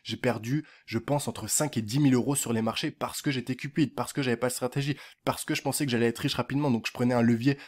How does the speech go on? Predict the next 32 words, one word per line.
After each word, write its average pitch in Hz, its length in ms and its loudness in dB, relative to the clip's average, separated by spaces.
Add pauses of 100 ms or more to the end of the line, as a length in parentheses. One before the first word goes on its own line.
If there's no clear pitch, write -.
(140)
maximum. 139 640 4 (100)
C'est - 160 0
pas 165 140 4
grave 143 220 4
de 123 60 0
faire 110 200 -2
des 104 160 -4
erreurs, 107 260 -4
tout 175 120 0
le 175 60 4
monde 143 140 4
en 113 60 2
fait, 104 240 -6
c'est - 100 -4
un 117 80 2
passage 139 300 2
obligatoire. 123 560 0 (240)
Ce - 80 -12
qui - 80 4
est 127 60 4
grave, 120 280 4
c'est 120 100 0
d'être 113 200 0
découragé 117 640 2 (280)
et 123 120 2
de 120 180 4
baisser 120 400 2
les 110 100 2
bras 107 220 0
quand 113 220 -8
on 107 80 -6
fait 120 200 0